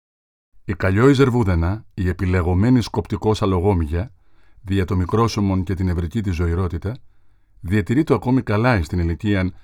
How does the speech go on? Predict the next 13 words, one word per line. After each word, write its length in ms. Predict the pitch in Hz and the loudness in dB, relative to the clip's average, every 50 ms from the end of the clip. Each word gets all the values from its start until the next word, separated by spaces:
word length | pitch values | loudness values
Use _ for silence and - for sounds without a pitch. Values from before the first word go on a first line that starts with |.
| - - _ _ _ - | -20 -20 _ _ _ -8
κατά 200 | - 110 98 101 | -6 -4 -2 -2
την 140 | 92 104 | 0 0
οποίαν 280 | 101 95 - 147 143 127 | 0 0 0 0 0 0
συνήθως 440 | 101 - 107 123 139 - 135 107 - | 0 0 -2 -2 0 -2 -2 -4 -4
εχωρικέ 500 | 107 - 98 98 92 87 - 104 110 143 151 _ _ _ _ _ _ _ _ | -4 -2 -2 -2 -2 -4 -2 -4 -4 -4 -6 _ _ _ _ _ _ _ _
έχουν 300 | - 131 131 - 147 135 | -2 -2 0 2 0 0
τελείως 380 | - - 107 110 127 151 139 113 | 2 2 0 2 2 2 2 2
γυράσει, 580 | 101 107 110 107 120 110 92 - - 98 87 - - _ _ _ _ _ _ _ _ _ - | 2 2 2 2 2 0 0 -2 -4 -8 -8 -10 -12 _ _ _ _ _ _ _ _ _ -10
συντριβόμενε 800 | - - 117 107 101 104 107 107 123 120 107 95 92 92 92 - - - - - - | -4 0 0 2 2 2 2 2 2 2 2 0 0 -2 -4 -6 -10 -20 -20 -14 -10
υπό 240 | - 101 - 104 | -8 -4 -4 -2
των 140 | 95 104 101 | 0 0 0
επιμόχθων 640 | 101 87 - 104 98 107 117 110 - - - 95 87 | 0 0 0 0 2 2 2 0 0 -2 -2 -2 -2
εργασιών 680 | 82 85 82 85 - - - 92 92 107 117 127 - | -2 -2 -2 -4 -4 -4 -4 -4 -2 -2 -4 -4 -8